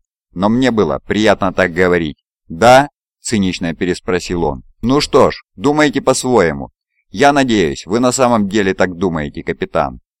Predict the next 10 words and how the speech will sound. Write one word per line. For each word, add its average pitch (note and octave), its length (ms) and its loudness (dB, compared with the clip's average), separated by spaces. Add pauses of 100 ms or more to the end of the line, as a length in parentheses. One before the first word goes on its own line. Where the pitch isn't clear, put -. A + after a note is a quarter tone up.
(460)
Я A#2+ 180 2
тоже C3+ 260 2
надеялся, F2+ 560 -2
что F2+ 200 -6
могу F#2+ 240 -2
думать F#2 420 -4
так. D#2 220 -2 (840)
«Тише», A#2 340 -2
прошептал E2 600 -2
он. C2+ 220 -6